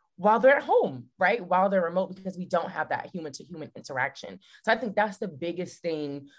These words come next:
about internal comms right now, is how to pivot, um, and, and use technology in, in, in that regard.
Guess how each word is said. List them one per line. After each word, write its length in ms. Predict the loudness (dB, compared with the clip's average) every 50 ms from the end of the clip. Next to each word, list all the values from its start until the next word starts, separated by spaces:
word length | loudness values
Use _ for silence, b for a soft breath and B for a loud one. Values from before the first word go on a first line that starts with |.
| B -4
about 260 | 0 2 2 2 0
internal 380 | -2 -8 -8 -6 -6 -6 -6 -8
comms 340 | -10 -10 -8 -8 -8 -6 -6
right 160 | -6 -4 -4
now, 140 | -4 -4 -6
is 80 | -6
how 240 | -10 -6 -2 0 0
to 120 | 0 -2 -4 -6 _
pivot, 460 | -4 -4 -2 -4 -4 -2 -2 -4 -6 b b b b b b -2
um, 280 | 0 0 0 0 0 -2
and, 160 | -4 -6 -4 -6
and 200 | -6 -6 -6 -6
use 240 | -6 -8 -8 -6
technology 760 | -6 -6 -6 -6 -6 -6 -6 -6 -6 -8 -8 -8 -10 -10 -10 -10
in, 180 | -10 -10 -10 -8
in, 340 | -8 -8 -8 -8 -10 -12 -12 -10
in 160 | -8 -8 -6 -6
that 220 | -6 -8 -8 -10 -14
regard. 380 | -12 -10 -8 -8 -8 -10 -12